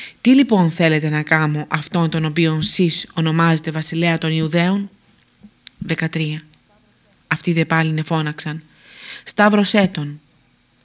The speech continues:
Δεκατέσσερα. Ο Πιλάτος όμως τους έλεγε, "Δεν μπορώ να τον δικάσω εις θάνατον, διότι ποιον κακό έπραξεν;" Αυτοί δε περισσότερον εφώναξαν, "Σταύρωσέ τον;" Δεκαπέντε.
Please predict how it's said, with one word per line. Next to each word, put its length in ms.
Δεκατέσσερα. 720
Ο 100
Πιλάτος 480
όμως 240
τους 180
έλεγε, 440
"Δεν 300
μπορώ 200
να 160
τον 180
δικάσω 460
εις 80
θάνατον, 580
διότι 400
ποιον 240
κακό 280
έπραξεν;" 720
Αυτοί 260
δε 140
περισσότερον 680
εφώναξαν, 680
"Σταύρωσέ 720
τον;" 240
Δεκαπέντε. 640